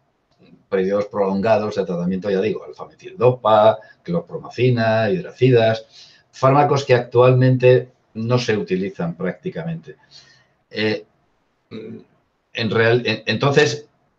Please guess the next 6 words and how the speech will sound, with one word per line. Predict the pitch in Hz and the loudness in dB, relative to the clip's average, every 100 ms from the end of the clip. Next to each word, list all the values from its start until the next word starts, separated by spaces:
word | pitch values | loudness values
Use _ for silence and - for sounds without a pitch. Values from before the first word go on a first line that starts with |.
| - | -12
como | - 107 | -4 0
digo, | 117 127 139 - - _ _ _ - | 2 4 2 0 -8 _ _ _ -4
hay | 127 | 0
que | 139 | 2
diferenciarlo | 131 131 117 113 131 120 95 85 | 2 2 0 2 2 4 2 0
bien. | 104 117 90 | 0 0 -2